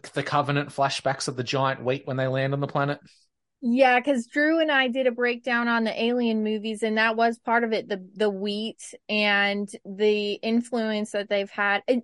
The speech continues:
Speaker 2: you know what? We talked about that in The Witcher, too.
Speaker 1: Mm.
Speaker 2: You remember that?
Speaker 1: I do, yeah.
Speaker 2: So I think the grain is very significant in some way, but they make things appetizing to us.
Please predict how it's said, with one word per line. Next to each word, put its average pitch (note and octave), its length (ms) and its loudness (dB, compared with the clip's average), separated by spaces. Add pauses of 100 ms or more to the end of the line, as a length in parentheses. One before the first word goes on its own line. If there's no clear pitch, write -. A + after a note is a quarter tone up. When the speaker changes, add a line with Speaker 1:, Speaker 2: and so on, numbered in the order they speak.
Speaker 2:
you D4 160 -2
know E4+ 120 4
what? E4 200 4
We D4+ 140 -2
talked D4 280 0
about C4+ 280 2
that B3+ 240 2
in B3 100 -2
The A#3 100 0
Witcher, A#3 500 -4 (180)
too. A#3+ 480 0
Speaker 1:
Mm. D3 200 -2 (180)
Speaker 2:
You A#3 140 0
remember A#3 340 2
that? C4 280 2 (180)
Speaker 1:
I - 100 0
do, - 120 -2
yeah. B2+ 200 -2
Speaker 2:
So C4+ 340 4
I C4+ 180 4
think D4 240 -4
the D#4 120 0
grain A#3+ 640 4
is G3+ 200 -2
very G#3 560 0
significant G#3+ 880 -4
in A3+ 160 0
some A#3 280 0
way, A#3+ 200 2
but G#3+ 440 4 (280)
they C4 240 6
make C#4 320 -2
things E4 320 -6
appetizing A3+ 760 0
to G#3+ 180 0
us. G#3 320 2